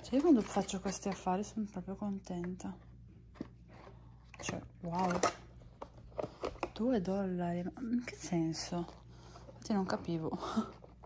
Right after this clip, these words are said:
E basta, adesso metto via tutto, vi faccio una doccia e inizio a farmi con calma da mangiare perché ho già un po' di fame. Allora, ora di cena, mm, essendo io off, non ho cucinato io, mi sono trovata già qualcosa di pronto. E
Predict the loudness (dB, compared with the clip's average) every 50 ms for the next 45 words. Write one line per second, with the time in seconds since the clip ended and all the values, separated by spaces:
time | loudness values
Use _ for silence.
0 | -16 -14 -12 -8 -6 -6 -4 -4 -4 -6 -6 -8 -4 0 4 6 6 6 6 4
1 | -2 2 4 6 6 6 4 0 -4 -2 0 0 2 4 2 2 2 2 2 0
2 | 0 0 0 -4 -4 -2 0 0 0 0 -2 -2 0 -2 0 2 2 2 0 0
3 | -2 -4 -4 -2 0 0 2 2 2 2 2 0 -2 -4 -8 -6 -2 0 0 0
4 | -2 -4 -8 -6 -6 -4 -2 0 2 2 2 0 -2 -4 -6 -6 -4 -4 -4 -4
5 | -2 -2 -2 -2 0 0 0 2 2 2 2 0 0 0 -2 -4 -4 -4 -6 -4
6 | -2 -2 -2 -2 -2 -4 -4 -2 -2 -4 -4 -4 -4 -6 -4 -4 -2 -2 -2 -4
7 | -4 -6 -6 -2 -2 -2 -2 -4 -8 -18 -20 -20 -20 -20 -20 -20 -20 -20 -20 -20
8 | -20 -18 -18 -16 -14 -12 -12 -12 -12 -14 -12 -6 -2 0 2 4 4 4 4 4
9 | 4 4 4 4 2 0 0 -2 -2 0 0 0 2 2 2 2 4 4 4 4
10 | 4 2 0 2 4 4 4 4 4 0 -2 -2 -4 -2 -2 2 2 4 4 6
11 | 6 6 6 6 6 4 4 4 2 0 0 2 4 4 4 4 2 0 -4 -4
12 | -4 -4 -4 -4 -4 -4 -4 -4 -2 -2 -2 -2 -4 -4 -4 -6 -6 -6 -6 -6
13 | -6 -6 -8 -8 -8 -8 -6 -4 -4 -4 -4 -2 -4 -4 -2 -2 -2 -2 -2 -2
14 | -4 -4 -4 -4 -4 -2 -2 -4 -4